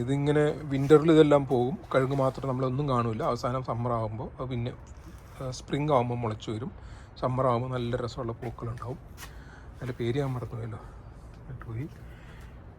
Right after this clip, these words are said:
ആം, അതുപോലെ തന്നെ this is called the Brazilian rosso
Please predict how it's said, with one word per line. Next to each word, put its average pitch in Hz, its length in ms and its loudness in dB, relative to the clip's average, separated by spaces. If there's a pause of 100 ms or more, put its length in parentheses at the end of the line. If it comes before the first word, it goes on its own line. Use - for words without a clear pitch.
(140)
ആം, 123 200 -2 (120)
അതുപോലെ 139 360 6
തന്നെ 143 200 4
this 135 160 0
is 143 60 0 (100)
called 147 260 10
the 147 80 10 (360)
Brazilian 151 560 6 (120)
rosso 131 360 2